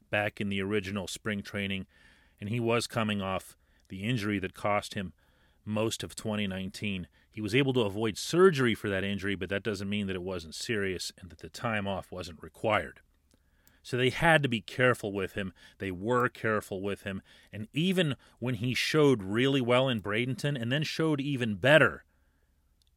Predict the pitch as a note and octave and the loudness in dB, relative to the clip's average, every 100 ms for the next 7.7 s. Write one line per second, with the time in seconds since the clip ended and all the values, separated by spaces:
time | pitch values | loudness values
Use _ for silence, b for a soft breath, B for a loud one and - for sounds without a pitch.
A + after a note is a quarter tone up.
0 | _ _ _ _ - B2 G#2+ - - C#3 | _ _ _ _ -4 -2 0 0 0 2
1 | D3+ - F3 F3+ F3 - _ _ _ _ | 0 0 -2 0 -4 -10 _ _ _ _
2 | _ _ _ _ _ - C#3 C#3+ A#2+ - | _ _ _ _ _ -8 -2 0 0 0
3 | C#3 - E3 E3+ C#3 b b b b b | -2 0 2 2 -2 b b b b b
4 | b b b b b b b b _ _ | b b b b b b b b _ _
5 | _ _ _ _ _ - C3 C#3+ - - | _ _ _ _ _ -4 2 2 2 -2
6 | - F#3+ F#3+ C#3+ D3 D#3 A#2+ D3 C3 B2 | 4 6 6 4 0 0 0 -2 0 0
7 | B2 C3+ B2+ A2+ A2 G2+ G2 | 4 4 2 -2 -4 -4 -6